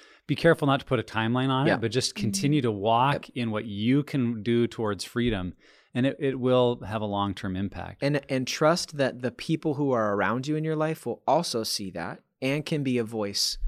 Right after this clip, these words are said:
Speaker 2: of that toward your spouse, can say, "You know, I am seeing this change, man. Pure Desire or whatever recovery program you're in, this is really working." Uh, and it's that principle, uh, wh-,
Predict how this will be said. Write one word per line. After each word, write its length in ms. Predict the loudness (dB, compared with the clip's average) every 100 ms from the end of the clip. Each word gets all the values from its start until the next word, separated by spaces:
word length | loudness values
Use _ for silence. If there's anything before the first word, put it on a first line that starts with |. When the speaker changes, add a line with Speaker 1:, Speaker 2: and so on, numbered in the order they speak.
| -2
Speaker 2:
of 140 | -2
that 200 | -2 -4 -4
toward 260 | -6 -4
your 100 | -6
spouse, 400 | -6 -6 -6 -8
can 140 | -8 -6
say, 160 | -6
"You 100 | -4
know, 80 | -4
I 120 | -4 -4
am 240 | -2 -2
seeing 340 | -4 -4 -6
this 160 | -8 -8
change, 340 | -6 -4 -4 -4
man. 140 | -4
Pure 180 | -2 -2
Desire 520 | -2 -2 0 0 -2
or 280 | -2 -4 -2
whatever 320 | 0 2 0
recovery 420 | -2 -4 -4 -4
program 380 | -4 -4 -4 -4
you're 120 | -2
in, 240 | -2 -4 -6 -16 -18 -8
this 160 | -4
is 120 | -2
really 220 | -2 -4 -2
working." 460 | -4 -2 -2 -2 -8 -20 -8 2
Uh, 200 | 4 4
and 100 | 2
it's 120 | 2
that 160 | 6 6
principle, 580 | 4 0 0 0 0 -4 _ -6
uh, 60 | -2
wh-, 180 | -2